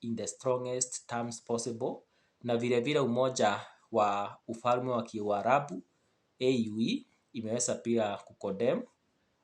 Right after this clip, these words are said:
uh, that attack in the strongest terms possible. Kwa hivyo, tunaombea wale wa Afrika wote wanaishi pale Qatar, na kuambia kwamba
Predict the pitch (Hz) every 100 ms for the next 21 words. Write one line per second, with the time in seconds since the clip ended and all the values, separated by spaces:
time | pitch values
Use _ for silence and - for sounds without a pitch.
0 | - 110 101 95 120 120 - - 101 -
1 | - 226 - - - _ _ _ _ -
2 | 117 113 - - 123 117 117 117 - -
3 | 107 107 - 104 92 90 - 143 - 160
4 | - - _ _ _ _ - 117 113 117
5 | 123 123 127 117 101 104 131 131 117 113
6 | 123 120 107 113 117 113 123 117 95 110
7 | 143 233 - _ _ _ _ - 98 113
8 | 104 123 117 113 117 110 101 95